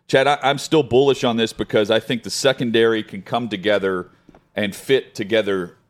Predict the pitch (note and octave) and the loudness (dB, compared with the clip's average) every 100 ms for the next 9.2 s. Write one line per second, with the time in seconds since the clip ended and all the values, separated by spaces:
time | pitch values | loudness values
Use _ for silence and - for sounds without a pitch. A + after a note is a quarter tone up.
0 | _ - A#2 - C3 A#2 G#2 C#3 D#3 B2+ | _ -12 -10 -6 -4 -2 -2 0 0 2
1 | C3+ C3+ C3+ A2+ A2+ A#2 G#2+ G#2 - G#2 | 2 2 2 2 4 4 2 -2 -4 -6
2 | - A2 - _ _ _ _ - A2 G#2+ | -6 -12 -12 _ _ _ _ -8 -6 -4
3 | B2 A#2+ G#2 G2+ - G#2+ F#2+ F2+ E2+ D#2+ | -2 -2 -2 -4 -4 -4 0 0 -2 -6
4 | _ _ _ _ - C3+ C3 A#2+ A2 G2+ | _ _ _ _ 0 0 0 0 2 2
5 | G2 F#2 A2 F#2 F#2+ G2 F#2+ F#2+ _ _ | -2 -4 -4 -4 -6 -4 -6 -8 _ _
6 | _ _ _ _ - A2+ - B2+ B2 A2+ | _ _ _ _ -4 -4 -2 -2 -2 -2
7 | A2 - G#2 F#2+ F#2 G#2 A#2 A2 F2+ G#2 | -2 0 0 0 -2 0 -2 -2 -4 -6
8 | G2+ G2 F2+ F#2+ F#2 F2 F#2 G2 F#2 D#2 | -6 -8 -6 -4 -4 -4 -4 -4 -4 -4
9 | D2 D2 | -6 -6